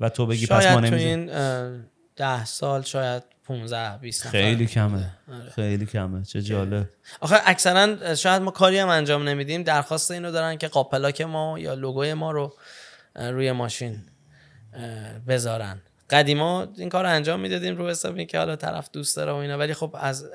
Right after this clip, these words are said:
Speaker 2: الان دیگه این کار رو نمی‌کنیم. چرا؟ چون دیدیم، ماشینایی رو دیدیم که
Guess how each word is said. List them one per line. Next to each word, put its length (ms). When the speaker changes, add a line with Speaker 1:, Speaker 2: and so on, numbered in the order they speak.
Speaker 2:
الان 300
دیگه 120
این 100
کار 140
رو 60
نمی‌کنیم. 600
چرا؟ 280
چون 220
دیدیم، 260
ماشینایی 480
رو 60
دیدیم 280
که 280